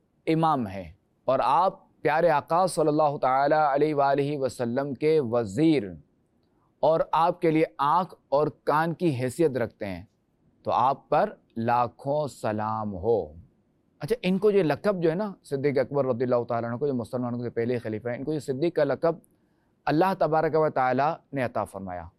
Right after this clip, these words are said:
جیسا کہ فرمان خاتم النبیین صلی اللہ علیہ وآلہ وسلم ہے، یا ابا بکر ان اللہ قد سماک صدیق، یعنی اے ابو بکر، بے شک اللہ تعالیٰ نے تمہارا نام صدیق رکھا ہے۔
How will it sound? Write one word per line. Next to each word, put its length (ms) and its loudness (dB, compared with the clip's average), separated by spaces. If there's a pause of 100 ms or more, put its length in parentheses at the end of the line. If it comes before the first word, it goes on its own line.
(100)
جیسا 280 -2
کہ 220 -2 (300)
فرمان 320 0
خاتم 280 -2
النبیین 460 -2
صلی 200 0
اللہ 120 0
علیہ 340 2
وآلہ 400 0
وسلم 440 -6
ہے، 140 0 (280)
یا 260 2
ابا 220 2
بکر 320 0 (380)
ان 200 2
اللہ 320 4
قد 320 0
سماک 640 0
صدیق، 640 0 (160)
یعنی 200 -2
اے 220 0
ابو 180 2
بکر، 260 0 (580)
بے 160 2
شک 280 0 (300)
اللہ 440 0
تعالیٰ 480 2
نے 220 -2
تمہارا 540 -2
نام 440 0 (440)
صدیق 680 0
رکھا 560 -2
ہے۔ 420 -2